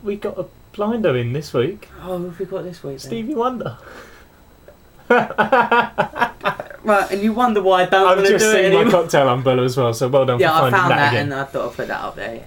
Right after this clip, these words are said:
Speaker 2: yeah. Uh, no, right, and you wonder why I don't wanna do it anymore.
Speaker 1: Oh, fine. Fine, whatever.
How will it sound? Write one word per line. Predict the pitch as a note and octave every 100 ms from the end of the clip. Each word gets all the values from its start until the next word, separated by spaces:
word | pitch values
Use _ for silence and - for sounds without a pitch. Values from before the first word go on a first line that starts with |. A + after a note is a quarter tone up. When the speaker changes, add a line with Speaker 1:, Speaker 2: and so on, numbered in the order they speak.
| - - - - - - -
Speaker 2:
yeah. | C#3 C#3+ C3+
Uh, | E3
no, | C#3 -
right, | D3 C#3
and | E3+
you |
wonder | E3 F#3+ F#3
why | D3+ C#3+
I | C#3
don't | D3+ C3+
wanna | C#3 C#3
do | D3+ D3
it |
anymore. | A#2 A#2+ A2+ A2 - C#3+
Speaker 1:
Oh, | C#3 C#3 C#3
fine. | A#2 - B2 A#2+ A#2 A2+ A2 A2 - - - - - - - -
Fine, | - D3+ C#3 C3+ A#2+ A2+
whatever. | D3 B2 A2+ A2